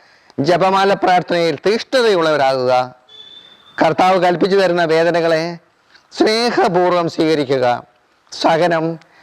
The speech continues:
ദൈവവരപ്രസാദ പീയൂഷമാണ്. സഹനം ദൈവവരപ്രസാദ പീയൂഷമാണ്.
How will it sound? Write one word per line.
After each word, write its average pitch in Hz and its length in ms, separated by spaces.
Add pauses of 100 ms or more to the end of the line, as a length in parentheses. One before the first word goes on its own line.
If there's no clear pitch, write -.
(160)
ദൈവവരപ്രസാദ 170 1200
പീയൂഷമാണ്. 143 1080 (540)
സഹനം 185 680 (340)
ദൈവവരപ്രസാദ 170 1080
പീയൂഷമാണ്. 143 1120